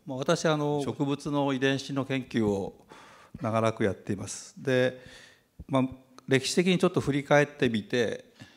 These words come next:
今後の発展にどういくのか、あるいは、あるいは植物の遺伝子を研究している人から見て、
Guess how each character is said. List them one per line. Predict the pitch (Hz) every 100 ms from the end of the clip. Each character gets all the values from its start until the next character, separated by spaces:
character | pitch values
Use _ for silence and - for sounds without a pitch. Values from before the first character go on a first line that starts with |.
| - _ _
今 | - 143
後 | 143
の | 135
発 | 127 123 -
展 | - 143 139 135
に | 135 131
ど | 113 151 123 98 -
う |
い | 107
く | -
の | 98
か、 | -
あ | 110
る |
い | 127
は、 | 131 110 - - -
あ | 131
る | 139
い |
は | 127
植 | 127
物 | 139 135
の | 139
遺 |
伝 | 127 139 143
子 | 135 120
を | 107
研 | 123 117
究 | -
し | 110
て | -
い | 117
る |
人 | 110 -
か | - 117
ら | 113
見 | 113
て、 | - 139 123 104 -